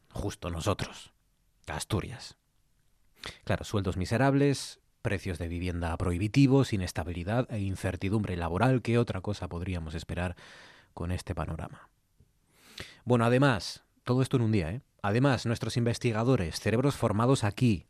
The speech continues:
con nuestros impuestos, se van a trabajar y a invertir en otras comunidades autónomas. Es el caso de tres químicos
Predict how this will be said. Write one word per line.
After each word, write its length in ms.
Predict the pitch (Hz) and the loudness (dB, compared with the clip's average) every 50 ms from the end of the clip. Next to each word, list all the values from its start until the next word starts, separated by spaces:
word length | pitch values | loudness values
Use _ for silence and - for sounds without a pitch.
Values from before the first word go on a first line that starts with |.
| _ _ _ _ | _ _ _ _
con 160 | - 85 87 | -8 -6 -6
nuestros 280 | 87 85 - 87 85 - | -4 -4 -6 -6 -4 -4
impuestos, 600 | 90 90 - - 123 - - - 78 76 - - - - - - - - - - _ - | -4 0 4 4 4 4 2 -2 -10 -12 -12 -14 -20 -20 -20 -20 -20 -20 -20 -20 _ -8
se 160 | - - 110 | -4 0 2
van 120 | 113 135 | 4 4
a 60 | 156 | 4
trabajar 480 | 147 - 139 117 117 113 - 135 143 147 - | 4 4 4 4 4 4 4 4 4 4 4
y 80 | 139 123 | 2 2
a 80 | 113 | 2
invertir 460 | 110 107 104 107 101 - - - 139 135 | 2 2 2 0 0 0 2 4 4 4
en 100 | 117 120 | 4 2
otras 280 | 117 120 123 110 - | 0 0 0 -2 -2
comunidades 560 | - 110 101 101 95 92 98 107 110 104 - | -2 -2 0 0 2 2 2 2 2 2 2
autónomas. 460 | - 98 95 - 104 90 85 85 85 - | 0 0 0 2 2 2 2 0 0 -2
Es 100 | 104 - | -2 -2
el 120 | 113 104 | -2 -2
caso 240 | - 120 113 - 123 | -2 -2 -2 0 0
de 100 | 110 95 | -2 -2
tres 300 | - - 123 120 - - | 0 0 0 0 0 -2
químicos 680 | - - 117 120 120 113 - 135 143 151 - - - | -2 0 2 2 2 2 2 2 2 0 0 -6 -12